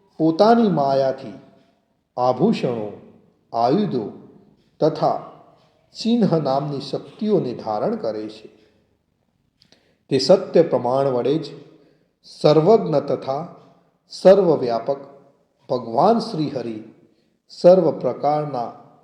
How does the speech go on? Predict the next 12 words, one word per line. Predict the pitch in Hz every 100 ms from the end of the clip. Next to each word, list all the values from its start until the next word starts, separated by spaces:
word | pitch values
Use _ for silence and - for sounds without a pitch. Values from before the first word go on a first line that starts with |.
| _ _ _ -
રૂપો | 151 165 247 220
વડે | 151 123 110 - - - _ _ - -
સર્વદા | 160 180 170 120 101 90 -
અમારી | 117 127 170 123
રક્ષા | 110 107 - -
કરો. | 214 110 - - _ _ _ _ _ _ _ _ _ _ _ _
શ્રી | - - 139 151 147 - - _ _ _ _ _ -
નૃસિંહ | 147 165 180 247 247 - - - 139
નામના | 147 202 196 180
ઉચ્ચારણથી | - - - - 196 175 160 147 185 170
જ | - - - _ _ _ _ -
જળ, | 110 120 185